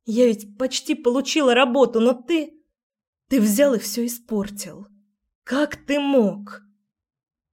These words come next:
Но письмо хранило молчание. Всхлипнув, я вскинула руку, с которой сорвался магический огонек, уничтожив послание Джулиана. Затем старательно развеяла пепел.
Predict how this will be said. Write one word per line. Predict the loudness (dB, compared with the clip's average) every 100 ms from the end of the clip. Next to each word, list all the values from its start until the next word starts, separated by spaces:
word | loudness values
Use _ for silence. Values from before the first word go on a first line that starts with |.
| _ _ -4
Но | -2
письмо | -2 -6 -4 -6
хранило | -4 0 0 2 0
молчание. | -2 -4 -8 -10 -8 -8 -8 -10 -14 -20 _ _ _ _ _ _ _ _
Всхлипнув, | -12 -2 0 0 0 -4 -2
я | -4 -2 -2
вскинула | -6 -2 0 0 0
руку, | 0 -2 -2 -6 -6
с | -14
которой | -6 -2 0 0
сорвался | 0 0 2 0 -2 -4
магический | -4 -4 -8 -14 -12 -4
огонек, | -2 0 -2 -2 -8 -20 _ _ _
уничтожив | -4 0 0 -2 -4 -4 -6 -12
послание | -12 -8 -4 -4 0 -2
Джулиана. | -2 -6 -4 -6 -10 -12 -16 -20 _ _ _ _ _ _ _ _ _ -6
Затем | -2 0 -2
старательно | -6 -4 -2 -4 -4 -4 0
развеяла | -2 -2 -4 -4 -6
пепел. | -8 -8 -10 -10 -14